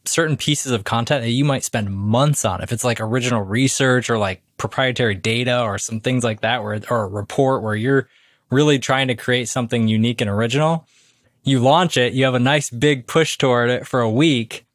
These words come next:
and then you never touch it again. And you just hope people, "Oh, remember we did, and we'll do it again next year."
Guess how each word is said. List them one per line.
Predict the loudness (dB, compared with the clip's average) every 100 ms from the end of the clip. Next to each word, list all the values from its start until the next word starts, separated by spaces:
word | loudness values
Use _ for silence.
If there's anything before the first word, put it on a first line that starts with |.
| _ _ -2
and | 2
then | 4
you | 4
never | 4 4 4 2 0
touch | 2 -2 0
it | -2
again. | 0 0 0
And | 0 0
you |
just | 0 -2
hope | -2 -2 0
people, | -2 0 0
"Oh, | 2 4 2
remember | 2 0 0
we | 0
did, | 0 0
and | 2 2
we'll | 2
do | 2
it | 2
again | 0 0
next | -2 -2 -2
year." | 0 -2